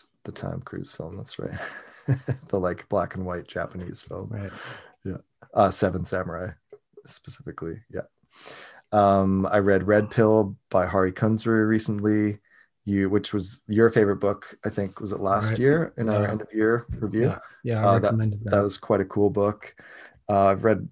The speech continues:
Speaker 1: a couple Brandon Hobson novels, Where the Dead Sit Talking and, um, The Removed, both of which I really adored. They're great.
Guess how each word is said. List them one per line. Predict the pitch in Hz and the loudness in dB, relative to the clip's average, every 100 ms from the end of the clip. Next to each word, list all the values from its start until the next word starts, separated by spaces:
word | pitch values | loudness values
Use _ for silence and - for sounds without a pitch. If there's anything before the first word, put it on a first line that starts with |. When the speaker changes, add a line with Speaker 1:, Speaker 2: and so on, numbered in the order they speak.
| - | -4
Speaker 1:
a | |
couple | 110 110 104 | 0 2 2
Brandon | 98 101 101 98 | 2 0 0 0
Hobson | 90 90 - 110 | -2 -2 -2 0
novels, | 107 107 127 147 - - - | 2 4 4 2 -2 -12 -8
Where | 110 | -2
the | 98 | 0
Dead | 95 95 | 2 0
Sit | - - | -2 -4
Talking | 104 95 98 95 101 - _ _ - - _ _ _ - | 0 0 -2 -4 -6 -10 _ _ -20 -20 _ _ _ -6
and, | 98 92 90 87 | -4 -2 -4 -4
um, | 95 90 87 87 87 80 | -2 -2 -2 -4 -8 -8
The | |
Removed, | 90 90 95 117 131 139 - - | -8 -4 0 2 2 -2 -12 -16
both | - 95 | -14 -10
of | 110 | -6
which | 101 - | -6 -4
I | 90 | -6
really | 90 92 98 95 | -4 -2 0 0
adored. | 90 92 92 107 120 - - | 0 -2 0 0 -2 -8 -18
They're | - | -16
great. | - 92 101 - | -4 -2 -2 -6